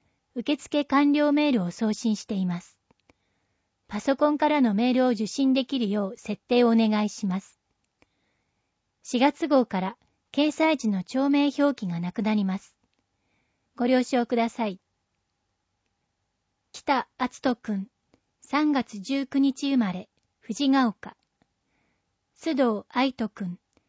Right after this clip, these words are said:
三月十五日生まれ、砂町。田村風花ちゃん、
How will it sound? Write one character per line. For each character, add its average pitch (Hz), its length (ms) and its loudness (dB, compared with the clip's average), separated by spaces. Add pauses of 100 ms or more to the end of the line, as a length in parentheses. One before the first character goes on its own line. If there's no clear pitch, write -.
(160)
三 302 300 -2
月 226 260 -4
十 262 240 -2
五 277 120 2
日 269 340 2
生 262 80 2
ま 196 140 0
れ、 180 160 -12 (320)
砂 254 320 2
町。 - 380 -4 (1500)
田 294 120 -4
村 254 320 0
風 277 220 -4
花 226 160 -6
ち - 140 -12
ゃ 190 40 -10
ん、 220 80 -14